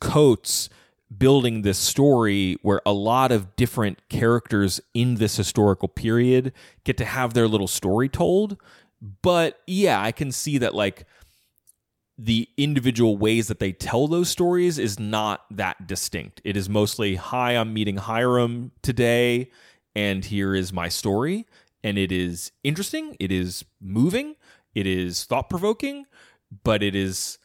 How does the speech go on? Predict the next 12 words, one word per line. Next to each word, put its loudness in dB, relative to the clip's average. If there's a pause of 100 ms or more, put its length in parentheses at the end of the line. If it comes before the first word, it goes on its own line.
(500)
told 2
with 0
a 0
similar -2
voice 0
to -6
the -2
person -2
who 0
met -4
Hiram -4
yesterday. -2